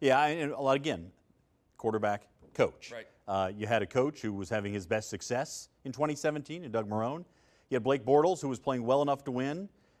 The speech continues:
Speaker 1: Um, it was fool's gold in a lot of ways. Again, a lot of us at the time said, "Why do you give him another <laughs> contract? Why do you give him the contract then?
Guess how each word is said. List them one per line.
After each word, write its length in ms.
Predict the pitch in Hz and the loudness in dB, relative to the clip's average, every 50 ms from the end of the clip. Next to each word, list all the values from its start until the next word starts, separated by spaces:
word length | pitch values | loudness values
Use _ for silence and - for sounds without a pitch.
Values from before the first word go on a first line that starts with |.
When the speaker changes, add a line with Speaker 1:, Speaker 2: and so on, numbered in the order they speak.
| _ _ _ | _ _ _
Speaker 1:
Um, 460 | - 117 113 113 113 110 107 110 107 104 - _ _ _ _ _ _ | -6 -2 0 0 0 0 0 -2 -8 -12 -16 _ _ _ _ _ _
it 60 | - | -8
was 160 | 117 107 98 - | -6 -6 -6 -6
fool's 320 | - 135 135 147 143 123 | -4 -2 0 0 0 0
gold 260 | 123 135 135 156 160 | 0 0 0 2 0
in 60 | 156 | 0
a 40 | 151 | 0
lot 180 | 139 143 147 151 | 2 4 4 4
of 60 | 147 | 4
ways. 420 | 147 147 151 165 180 202 196 - - | 2 2 2 2 -2 -4 -8 -10 -10
Again, 400 | 107 107 117 123 127 143 151 156 - _ _ | -4 -2 0 0 0 -2 -4 -8 -12 _ _
a 40 | 92 | -6
lot 220 | 95 101 113 123 135 | 0 2 4 4 4
of 60 | 135 | 2
us 140 | 135 - 139 | 0 -4 -6
at 40 | |
the 60 | 127 117 | -8 -2
time 240 | 127 123 127 139 131 | 0 0 0 0 0
said, 120 | 135 120 | -2 -2
"Why 220 | 104 98 101 104 113 | 0 0 0 0 0
do 60 | 117 | -2
you 40 | 113 | -2
give 120 | 123 117 | -4 -2
him 60 | 117 120 | -2 -2
another 180 | 117 117 113 | -2 -2 -2
<laughs> 160 | 107 - - | -2 -2 -2
contract? 440 | - 208 170 175 - 190 175 113 - | -2 -2 -2 0 0 0 0 2 2
Why 80 | 127 117 | 0 0
do 60 | 123 | 0
you 40 | 117 | 0
give 80 | 123 117 | -2 -4
him 60 | 113 | -4
the 40 | 104 | -2
contract 440 | - 120 117 107 - 107 98 95 127 | -2 -2 -2 -2 -4 -6 -8 -4 -4
then? 260 | 151 165 160 156 156 | -2 -2 -2 -4 -4